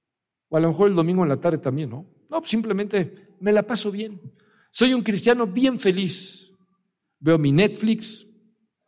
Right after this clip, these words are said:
Amazon, este, compro mis cosas en Amazon, eh, voy bien en mi trabajo. ¿Y, y le predicas el evangelio a alguien?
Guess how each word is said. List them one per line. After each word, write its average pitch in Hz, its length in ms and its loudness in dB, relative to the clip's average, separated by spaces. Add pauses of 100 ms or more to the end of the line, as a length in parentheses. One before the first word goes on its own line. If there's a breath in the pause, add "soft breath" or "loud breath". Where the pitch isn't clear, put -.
(420)
Amazon, 202 640 -8 (640)
este, 120 440 -14
compro 151 260 -4
mis 127 100 -6
cosas 143 260 0
en 143 100 0
Amazon, 208 500 0 (300 loud breath)
eh, 127 800 0
voy 139 320 4
bien 160 160 4
en 143 60 -2
mi 135 80 -4
trabajo. 196 680 0
¿Y, 175 540 -14
y 143 40 -6
le 127 80 -8
predicas 160 360 -4
el 165 60 -10
evangelio 147 400 -6
a 127 40 -4
alguien? 180 400 -10